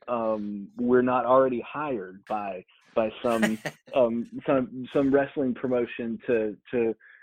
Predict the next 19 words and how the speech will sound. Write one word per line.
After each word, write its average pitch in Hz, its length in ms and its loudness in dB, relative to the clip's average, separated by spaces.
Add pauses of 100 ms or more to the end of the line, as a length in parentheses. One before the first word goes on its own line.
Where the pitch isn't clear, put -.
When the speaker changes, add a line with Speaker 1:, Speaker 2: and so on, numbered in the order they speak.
(260)
Speaker 1:
to 117 340 2
offer 123 520 0
our, 113 420 4
uh, 110 320 -2
our 120 140 0
creative 123 560 4
input. 120 440 -4 (1040)
Speaker 2:
<laughs> - 600 0
His 185 340 6
name, 208 320 6 (100)
his 165 280 4
name 220 280 4
on 208 220 6
Twitter 196 400 4
is 151 320 0
Jay 170 340 4
Dunna. 156 340 4
Make 156 340 0
sure 170 560 -2